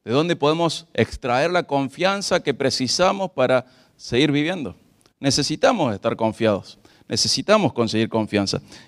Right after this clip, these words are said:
Y esta tarde quiero compartir acerca de eso, de dos posibles fuentes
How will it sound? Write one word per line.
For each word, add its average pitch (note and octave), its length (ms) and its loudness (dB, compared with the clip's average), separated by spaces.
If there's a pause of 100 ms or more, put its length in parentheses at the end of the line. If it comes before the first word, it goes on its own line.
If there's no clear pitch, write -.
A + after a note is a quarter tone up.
Y D3 120 0
esta C#3 540 0
tarde D3 320 0
quiero C3+ 180 2
compartir B2 540 0
acerca B2+ 380 -2
de C#3 80 2
eso, A#2 180 -4
de A#2 60 0
dos C3+ 160 2
posibles C3+ 480 0
fuentes C#3+ 720 0